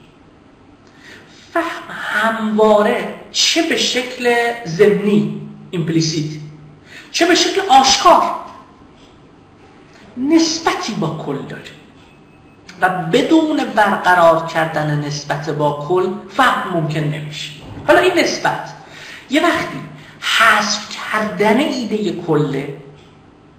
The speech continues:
که میمونه تو سطح ادراک حسی. ادراک حسی یعنی چی؟ یعنی تو در یک سطح جزئی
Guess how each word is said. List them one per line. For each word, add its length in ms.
که 120
میمونه 500
تو 120
سطح 280
ادراک 420
حسی. 480
ادراک 320
حسی 300
یعنی 260
چی؟ 420
یعنی 280
تو 160
در 320
یک 100
سطح 880
جزئی 1120